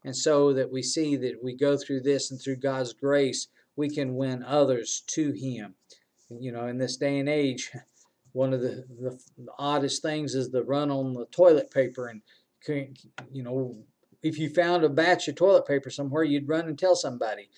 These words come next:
We have something so much better than toilet paper, as comical as it may sound. But we have, we have the love of God. We've got the gospel, which we're celebrating today, the death, burial, and resurrection of Jesus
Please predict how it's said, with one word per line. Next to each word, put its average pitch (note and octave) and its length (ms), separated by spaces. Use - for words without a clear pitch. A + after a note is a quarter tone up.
We D3 140
have D3 200
something D3 380
so D#3 240
much D3 320
better C#3+ 220
than B2+ 180
toilet C3+ 320
paper, A#2+ 500
as A2 80
comical D3 440
as C3 120
it C3 120
may B2+ 180
sound. A2+ 460
But C3 280
we C#3 220
have, C#3 340
we C3 160
have B2+ 320
the B2 140
love C3+ 300
of C3+ 120
God. A#2+ 280
We've A#2 140
got C3+ 240
the B2+ 80
gospel, B2 640
which C#3+ 220
we're A2+ 80
celebrating C#3 640
today, A#2 340
the A2 140
death, C3 340
burial, D3 280
and B2 140
resurrection B2+ 680
of A2 120
Jesus A#2+ 600